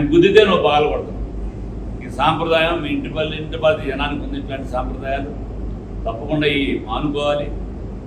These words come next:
సమాజం పట్ల బాధ్యతగా ఉండాలి. ఈ విధమైన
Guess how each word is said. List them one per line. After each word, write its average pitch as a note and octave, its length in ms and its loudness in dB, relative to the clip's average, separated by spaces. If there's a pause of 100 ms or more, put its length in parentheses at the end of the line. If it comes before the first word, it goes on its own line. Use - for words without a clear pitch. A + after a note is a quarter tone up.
(200)
సమాజం D3+ 420 2
పట్ల D3 180 -2 (140)
బాధ్యతగా D3 420 0 (100)
ఉండాలి. D3 300 -4 (800)
ఈ C3 100 -6
విధమైన E3+ 380 8